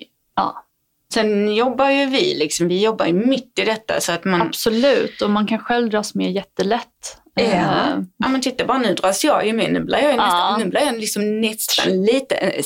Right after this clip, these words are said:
Speaker 2: nästan lite stressad att inte jag har testat ett V-lift. Man bara,
Speaker 1: Mm.
Speaker 2: "Åh, måste testa the next big thing."
Speaker 1: Mm.
Speaker 2: Men, ehm, nej, men bara så här, en liten reflektion. Jag
Speaker 1: Mm.
Speaker 2: undrar också, det fan vad dyrt det är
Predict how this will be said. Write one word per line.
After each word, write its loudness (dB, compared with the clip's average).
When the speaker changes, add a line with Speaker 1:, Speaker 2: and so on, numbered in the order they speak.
Speaker 2:
nästan 0
lite 0
stressad -2
att -4
inte 2
jag 4
har 0
testat -4
ett -4
V-lift. -4
Man 0
bara, 2
Speaker 1:
Mm. 2
Speaker 2:
"Åh, 2
måste -4
testa -2
the 0
next -4
big 0
thing." -4
Speaker 1:
Mm. 2
Speaker 2:
Men, 2
ehm, -2
nej, 0
men 0
bara 2
så -4
här, -2
en 0
liten 0
reflektion. -2
Jag 4
Speaker 1:
Mm. -2
Speaker 2:
undrar 2
också, -6
det -10
fan -2
vad 0
dyrt 0
det 0
är 4